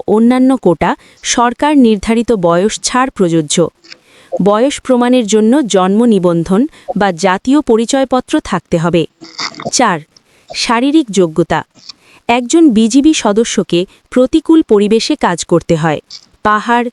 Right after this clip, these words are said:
জঙ্গল, নদী, সীমান্তের দুর্গম এলাকা। তাই শারীরিক সক্ষমতা অত্যন্ত গুরুত্বপূর্ণ। পুরুষ প্রার্থীদের জন্য উচ্চতা ন্যূনতম পাঁচ ফুট ছয় ইঞ্চি, বুকের মাপ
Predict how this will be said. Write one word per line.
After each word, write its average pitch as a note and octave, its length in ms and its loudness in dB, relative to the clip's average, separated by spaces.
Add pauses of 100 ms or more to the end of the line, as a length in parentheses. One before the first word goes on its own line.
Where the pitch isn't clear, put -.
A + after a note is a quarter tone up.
(180)
জঙ্গল, F#3+ 540 0 (300)
নদী, G3 400 2 (360)
সীমান্তের C#4+ 720 2
দুর্গম A#3+ 420 2 (100)
এলাকা। F3 400 -2 (600)
তাই F#3+ 200 0
শারীরিক A#3+ 560 -2
সক্ষমতা F#3 600 -2 (200)
অত্যন্ত C4+ 460 0
গুরুত্বপূর্ণ। E3+ 720 0 (920)
পুরুষ C#4 320 4
প্রার্থীদের F3 540 -2
জন্য E3 280 2 (520)
উচ্চতা A#3+ 500 0 (420)
ন্যূনতম D4 540 4 (180)
পাঁচ A3+ 240 -2 (120)
ফুট D4+ 220 -2 (140)
ছয় A#3+ 260 0
ইঞ্চি, E3 340 0 (500)
বুকের G3+ 500 0
মাপ E3+ 240 0